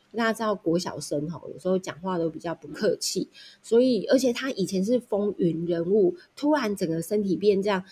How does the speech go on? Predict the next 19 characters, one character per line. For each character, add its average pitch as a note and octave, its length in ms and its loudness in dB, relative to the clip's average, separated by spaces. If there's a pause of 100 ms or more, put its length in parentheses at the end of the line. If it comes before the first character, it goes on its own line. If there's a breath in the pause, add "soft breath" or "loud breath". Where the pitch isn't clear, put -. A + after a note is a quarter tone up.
(160 loud breath)
第 C#4 120 0
一 B3 60 4
个 A3 80 4
他 G#3+ 160 -8
根 A3+ 140 -2
本 F#3 120 0
没 D#3 160 -4
办 F3+ 120 -2
法 D#3 80 -4
好 - 140 -10
好 - 100 -18
上 - 260 -6
课， - 240 -4 (260 soft breath)
他 A3+ 140 -4
只 A3 140 -6
要 F#3 160 0
天 G#3 340 2
气 G3+ 240 0
热， F3 320 4